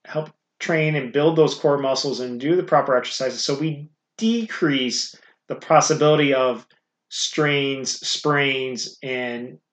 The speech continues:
repetitive motion type injuries. It doesn't eliminate the chance of all of them, but we can decrease the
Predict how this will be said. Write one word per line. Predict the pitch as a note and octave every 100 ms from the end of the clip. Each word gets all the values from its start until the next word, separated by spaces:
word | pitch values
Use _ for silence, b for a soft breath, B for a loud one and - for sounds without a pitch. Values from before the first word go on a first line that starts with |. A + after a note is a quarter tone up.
| _ _
repetitive | D#3 C3+ E3 D3 A#2
motion | C3+ C3+ D3+
type | B2+ B2 C3
injuries. | B2 B2+ B2 A#2 - - _ _
It | G#3+ G#3
doesn't | C4+ A3 F#3+
eliminate | G3 D4 D#4+ B3+ G3 E3 D#3+ -
the | D3
chance | - D#3+ D3+
of | C#3
all | C#3+ C#3
of |
them, | C#3
but | C3+ C#3
we | C#3
can | C#3+ C3
decrease | C#3 D#3 D3+ C#3+ C3 -
the | C#3+